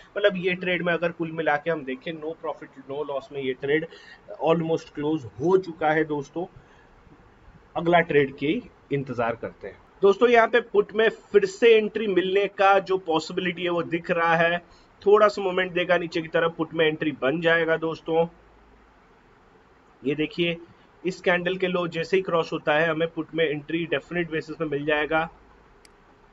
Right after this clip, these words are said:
पर नहीं हो रहा है, वहीं पे ही अटका हुआ है। जी हाँ, cross किया। यहाँ पे देखिए, पुट में हमें entry मिल जाएगा। पहला entry मिल गया है चौंतीस हज़ार, चौंतीस छः सौ के पुट में दो entry हमें immediate मिल गया है।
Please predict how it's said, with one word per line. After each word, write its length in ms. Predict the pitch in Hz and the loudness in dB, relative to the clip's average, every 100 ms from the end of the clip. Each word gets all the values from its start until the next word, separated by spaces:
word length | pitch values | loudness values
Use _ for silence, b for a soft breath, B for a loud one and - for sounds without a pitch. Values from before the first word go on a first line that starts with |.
| _ _ - | _ _ -6
पर 140 | 127 | -4
नहीं 300 | 127 135 165 | -4 -4 -2
हो 140 | 170 165 | 0 0
रहा 200 | 160 156 | 2 2
है, 260 | 160 170 151 | 2 0 -2
वहीं 240 | 123 151 160 | -4 -4 -4
पे 140 | 165 | -2
ही 120 | 160 | 0
अटका 280 | 143 - 156 | -2 -2 0
हुआ 280 | 151 160 151 | 2 2 0
है। 180 | 156 165 | -2 -2
जी 180 | 131 | -4
हाँ, 140 | 123 110 | -4 -4
cross 300 | 135 123 - | -4 -4 -6
किया। 180 | 113 101 _ _ _ _ _ _ 160 | -12 -12 _ _ _ _ _ _ -4
यहाँ 120 | 156 | -2
पे 100 | 170 | -2
देखिए, 240 | 160 170 | -4 -8
पुट 160 | 160 160 156 | -6 -6 -2
में 100 | 147 | -2
हमें 180 | 151 | 0
entry 220 | 143 139 143 | -2 -2 -4
मिल 160 | 143 | -4
जाएगा। 260 | 135 135 156 | -2 -2 -2
पहला 260 | 156 147 | -2 0
entry 220 | 147 147 147 | -2 -2 -6
मिल 180 | 139 | -4
गया 180 | 139 147 | -2 0
है 180 | 143 156 | 0 -2
चौंतीस 380 | 156 139 143 135 - 143 | -4 -6 -6 -10 -8 -6
हज़ार, 400 | 131 139 147 147 B B B B - | -6 -2 -2 -2 B B B B -6
चौंतीस 320 | 165 156 156 | -4 -2 -4
छः 140 | - 165 | -4 -4
सौ 140 | 175 | -4
के 100 | 165 | -6
पुट 260 | 160 160 156 | -6 -6 -4
में 180 | 170 139 | -4 -2
दो 180 | 175 | -4
entry 340 | 160 160 156 156 | -2 -4 -4 -4
हमें 180 | 147 156 | -2 -4
immediate 420 | 143 143 147 139 | -6 -8 -6 -6
मिल 160 | 143 143 | -8 -6
गया 220 | 147 143 | -4 -4
है। 220 | 139 170 | -4 -8